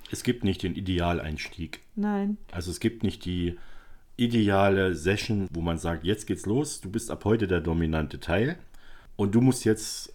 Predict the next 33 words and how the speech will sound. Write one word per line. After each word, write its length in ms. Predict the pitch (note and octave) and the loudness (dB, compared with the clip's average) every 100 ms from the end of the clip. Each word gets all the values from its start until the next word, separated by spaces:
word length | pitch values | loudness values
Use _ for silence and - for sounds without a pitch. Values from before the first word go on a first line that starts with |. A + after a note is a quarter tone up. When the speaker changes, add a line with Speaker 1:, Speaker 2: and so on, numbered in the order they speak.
| - | -6
Speaker 1:
abarbeiten, 600 | G#2+ - F#2 F2+ F#2 F2+ | -6 -4 -4 0 0 2
Liste 400 | F2 F#2 - F2 | -2 -2 -4 -4
A, 240 | C2+ G#2 G#2 | -2 -4 -2
B, 240 | G2+ G2 | -2 -2
C, 280 | - F2+ F2+ | -2 0 2
D, 360 | E2+ E2 F#2+ | 2 2 2
E 40 | A2+ | 0
und 140 | F#2 | 0
so 100 | F#2 | 0
musst 160 | G2 A3 | 0 2
du 60 | |
Speaker 2:
Ja. 60 | G#2 | 2
Speaker 1:
dich 80 | E2+ | 0
verhalten.“ 480 | E2 D2+ D#2 C#2+ - - - - - - - - - - - - - - | 0 0 -2 -4 -10 -14 -20 -20 -20 -20 -20 -20 -20 -20 -20 -20 -16 -14
Ich 160 | - | -10
glaube, 640 | - E2 G2+ B2+ C3+ C#3 C#3 - - - - | -2 0 2 2 0 -2 -6 -16 -20 -20 -12
das 160 | - | -8
kann 180 | - A2 | -2 0
auch 120 | F#2+ | 0
ganz 160 | A2 A2 | -2 -2
schnell 220 | - A2 | 0 0
ins 120 | G2+ | 0
Lächerliche 480 | G#2 - F2 D#2 - | -2 0 0 0 -2
abrutschen, 640 | D2 - D#2 - D2 C#2+ | -8 -6 -6 -4 -6 -6
wenn 120 | C2 E2+ | -2 -2
man 160 | E2 | -2
sich 240 | D#2+ E2+ E2 | -4 -6 -6
in 120 | D#2+ | -4
diesen 500 | E2+ D#2 D#2+ D#2 - - - - - - - - | -4 -2 -2 -4 -8 -18 -20 -20 -20 -20 -20 -14
Rollen 380 | D#2+ F2+ A2 A#2+ | -4 4 6 6
noch 160 | G#2 F2 | 4 2
nicht 220 | E2+ - | -2 -2
kennt 480 | G2+ G2+ D#3 F3+ | 0 2 0 -4